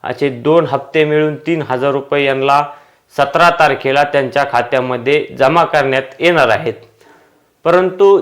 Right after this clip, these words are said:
ज्या महिलांचे फॉर्म अप्रूव्हल झालेले आहेत, अशा महिलांनी सर्वप्रथम आपला जो काही अर्ज आहे, हा एकदा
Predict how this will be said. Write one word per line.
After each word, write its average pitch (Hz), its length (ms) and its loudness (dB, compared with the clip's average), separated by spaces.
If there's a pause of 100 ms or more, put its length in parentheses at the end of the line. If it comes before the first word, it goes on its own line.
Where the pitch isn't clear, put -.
(100)
ज्या 175 260 6
महिलांचे 160 580 0
फॉर्म 156 360 2 (120)
अप्रूव्हल 165 580 2
झालेले 135 520 0
आहेत, 147 380 4 (680)
अशा 165 460 4
महिलांनी 147 640 0
सर्वप्रथम 175 920 2 (880)
आपला 170 440 4 (100)
जो 160 120 2
काही 170 280 4
अर्ज 160 400 2
आहे, 151 360 4 (220)
हा 156 240 2
एकदा 151 540 4